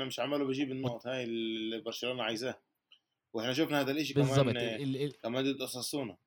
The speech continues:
Speaker 1: إنه كمان، آه، أنت، أنت مطلوب منك أكتر كترشتيجن، عشان إحنا متعودين عليه إنه أداؤه أفضل، والموسم اللي فات كان عنده كمان هذا الإشي. فلازم
Speaker 2: آه،
Speaker 1: يكون
Speaker 2: هو،
Speaker 1: هو
Speaker 2: هو،
Speaker 1: يحاسب
Speaker 2: هو
Speaker 1: برشلونة، بالذات إنه عندك، لما أنت بوصلوش كمان كتير ضدك بموسم اللي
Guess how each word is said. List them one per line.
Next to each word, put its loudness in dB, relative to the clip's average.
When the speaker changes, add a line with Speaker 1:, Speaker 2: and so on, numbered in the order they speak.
Speaker 1:
إنه -16
كمان، -4
آه، -4
أنت، 0
أنت 6
مطلوب 0
منك 0
أكتر -2
كترشتيجن، -8
عشان -6
إحنا -6
متعودين -2
عليه 0
إنه -2
أداؤه -2
أفضل، -8
والموسم -6
اللي -4
فات -6
كان -6
عنده -8
كمان -4
هذا -4
الإشي. -14
فلازم -2
Speaker 2:
آه، -2
Speaker 1:
يكون 0
Speaker 2:
هو، 6
Speaker 1:
هو 4
Speaker 2:
هو، 6
Speaker 1:
يحاسب 6
Speaker 2:
هو 2
Speaker 1:
برشلونة، -8
بالذات -2
إنه -4
عندك، -2
لما 4
أنت 4
بوصلوش 6
كمان 4
كتير 2
ضدك 0
بموسم -4
اللي -6